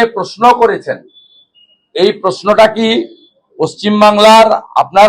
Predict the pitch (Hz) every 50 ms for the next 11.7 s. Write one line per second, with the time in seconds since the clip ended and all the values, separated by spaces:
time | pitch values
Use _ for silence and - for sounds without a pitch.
0 | 220 214 214 214 214 208 175 175 175 202 214 202 - - 165 170 185 - 190 190
1 | 202 196 - - 170 170 185 190 190 202 202 196 160 165 131 - - _ _ _
2 | _ _ _ _ _ _ _ _ _ _ _ _ _ _ _ _ _ _ _ _
3 | _ _ _ _ _ _ _ 113 139 147 160 175 185 202 214 185 165 208 202 214
4 | 220 202 180 170 214 226 220 220 233 226 233 233 220 220 - - _ _ _ _
5 | _ _ _ _ _ _ _ _ _ _ _ _ _ _ _ _ _ - 139 165
6 | 180 208 214 220 220 214 214 214 220 233 233 233 202 - _ - 208 - - -
7 | 240 285 277 254 - 92 90 _ _ _ _ _ _ _ _ _ _ _ _ _
8 | _ _ _ _ _ _ _ _ _ _ 143 165 185 185 - - - 180 180 _
9 | - 233 233 233 226 226 233 214 240 233 214 160 170 190 190 - 233 233 233 -
10 | 135 101 104 - - _ _ _ _ _ _ _ _ _ _ _ _ _ _ _
11 | _ _ _ - - 151 170 170 170 202 208 202 202